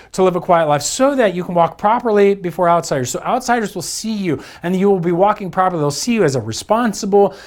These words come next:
n-, human being who's doing their job, who's doing it well, who's doing these things. You're not dependent on anybody. You're not needing anybody, but you're helping each other out.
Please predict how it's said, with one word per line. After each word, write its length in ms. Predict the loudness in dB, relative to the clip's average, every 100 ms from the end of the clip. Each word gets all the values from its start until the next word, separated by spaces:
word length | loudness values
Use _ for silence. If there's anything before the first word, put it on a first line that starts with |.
| -12 -6
n-, 280 | -2 -2
human 380 | -2 2 2 2
being 240 | 0 -2 -2
who's 200 | -4 -4
doing 380 | 2 4 4
their 120 | 2 -2
job, 320 | -2 0 0
who's 160 | -4
doing 360 | -2 2 4 4
it 120 | 0
well, 340 | 0 2 0 -2 -16
who's 180 | -8 -4
doing 180 | 0 0
these 140 | -2
things. 220 | -4 -6 -10 -12 -2
You're 100 | -2
not 140 | -2
dependent 480 | -6 -4 -2 0 0
on 100 | 0
anybody. 280 | 0 -2 -2
You're 80 |
not 100 | -4
needing 320 | -2 -2 -2 -2
anybody, 340 | -2 -4 -4
but 140 | -10 -6
you're 120 | -2
helping 260 | -2 -2
each 180 | -4 -2
other 160 | -2 0
out. 220 | 0